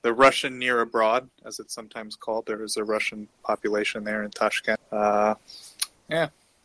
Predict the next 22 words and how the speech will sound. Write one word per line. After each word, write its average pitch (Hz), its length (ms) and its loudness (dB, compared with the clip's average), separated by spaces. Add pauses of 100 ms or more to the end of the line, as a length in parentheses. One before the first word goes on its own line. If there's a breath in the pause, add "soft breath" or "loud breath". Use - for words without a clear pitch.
(200)
but 120 160 0
right 143 220 4
now 151 220 6
the 135 80 -2
big, 139 320 2
the 127 80 0
big 170 320 2
story, 117 560 0 (120)
the 110 80 -12
big 131 300 -4
story 120 480 -4
is, - 460 -8 (640 soft breath)
uh, 104 420 -4 (100)
major 127 460 2
attacks - 760 0 (220)
in 110 320 -12
Russia, 107 540 -6 (260)
uh, 107 380 -8 (200)
proper. 107 400 2 (520 loud breath)
There 110 200 2
were 107 240 0
some, 131 460 0